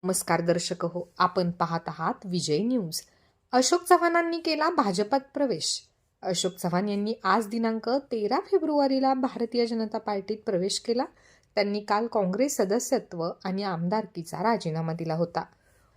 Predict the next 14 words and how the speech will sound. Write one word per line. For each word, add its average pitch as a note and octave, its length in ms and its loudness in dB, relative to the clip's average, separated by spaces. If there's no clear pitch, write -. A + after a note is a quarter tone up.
उपमुख्यमंत्री E4+ 880 4
देवेंद्र D#4 440 4
फडणवीस D#4 540 -2
आणि F#3+ 160 -4
भाजपा F#3+ 460 0
प्रदेशाध्यक्ष A#3 840 -2
चंद्रशेखर B3+ 760 0
बावनकुळे A#3+ 580 -2
यांच्या E3+ 300 -4
उपस्थितीत G#3+ 600 -8
अशोक B3 340 2
चव्हाण C#4 380 0
यांनी F#3 260 -2
भाजपात F#3 600 -4